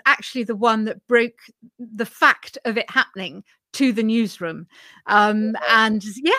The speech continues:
Speaker 1: yeah. So I've, I've had some interesting times, but, but in fact, um, not that long after all that, I then went to live in Germany, uh, with my hu-, with my new husband,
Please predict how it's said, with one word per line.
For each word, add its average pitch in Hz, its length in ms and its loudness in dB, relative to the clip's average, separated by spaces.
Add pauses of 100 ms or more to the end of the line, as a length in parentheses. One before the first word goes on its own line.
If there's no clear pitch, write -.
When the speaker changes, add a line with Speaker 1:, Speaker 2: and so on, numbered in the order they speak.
(120)
Speaker 1:
yeah. 247 240 0
So 277 200 2
I've, 311 180 4
I've 285 160 -6
had 392 140 -6
some 262 160 -8
interesting 247 300 -6
times, 254 360 -2
but, 277 240 -2 (340)
but 302 140 4
in 294 140 0
fact, - 420 2 (160)
um, 262 460 0 (400)
not 554 100 -4
that 311 220 2
long 277 180 0
after 277 420 -2
all 196 180 -8
that, 180 340 -12 (160)
I 240 100 -4
then 262 220 -4
went 254 180 -10
to - 80 -14
live 226 220 -8
in 202 140 -6
Germany, 180 580 -8 (480)
uh, 208 260 0
with 220 160 -4
my 196 120 -2
hu-, 226 180 -10
with 214 120 -4
my 214 140 -4
new 220 220 -2
husband, 196 580 -10